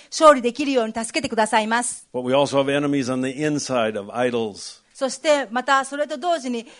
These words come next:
Speaker 1: えー、私たちの内側にも敵があって、それは偶像と呼ばれています。
Speaker 2: Ideas that need to be broken down.
Speaker 1: それは私たちの頭の中にある、あ、考えであり、それは壊されなければいけません。
Speaker 2: Ideas that need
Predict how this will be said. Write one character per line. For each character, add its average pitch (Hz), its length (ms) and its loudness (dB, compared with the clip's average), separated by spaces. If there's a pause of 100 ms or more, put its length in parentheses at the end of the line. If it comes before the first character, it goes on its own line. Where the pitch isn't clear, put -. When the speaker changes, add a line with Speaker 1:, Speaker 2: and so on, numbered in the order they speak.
(120)
Speaker 1:
え 233 180 -2
ー、 226 60 -2
私 320 240 0
た 311 100 -2
ち - 100 -8
の 240 160 2
内 240 240 -4
側 349 280 12
に 339 100 2
も 262 320 4 (220)
敵 262 260 -6
が 262 160 4
あ 262 40 4
っ 262 120 -10
て、 233 80 -8
そ 233 140 -8
れ 233 100 0
は 226 160 0
偶 277 400 -8
像 302 320 6
と 311 120 -2
呼 254 100 2
ば 240 100 2
れ 233 120 -2
て 233 120 -2
い 214 80 -2
ま 208 140 0
す。 - 320 -12
Speaker 2:
Ideas 127 640 2
that 110 80 -4
need 117 200 -2
to 110 120 -6
be 113 260 -2
broken 120 580 0
down. 92 440 -4
Speaker 1:
そ 262 160 -2
れ 269 80 2
は 269 260 6
私 240 280 2
た 330 100 0
ち 269 140 -6
の 247 80 0
頭 262 240 0
の 262 80 0
中 247 260 -2
に 214 100 -6
あ 214 120 -2
る、 202 260 -8
あ、 240 240 0
考 302 260 4 (160)
え 269 60 2
で 240 100 2
あ 208 60 2
り、 214 80 -4
そ 254 140 -4
れ 262 80 0
は 269 220 2 (180)
壊 311 200 6
さ 349 120 4
れ 349 80 4
な 311 100 0
け 247 140 -6
れ 226 80 0
ば 214 80 2
い 202 80 -8
け 226 100 -8
ま 220 100 -4
せ 226 180 0
ん。 190 120 -8 (220)
Speaker 2:
Ideas 113 440 -2
that 113 140 -6
need 120 220 -4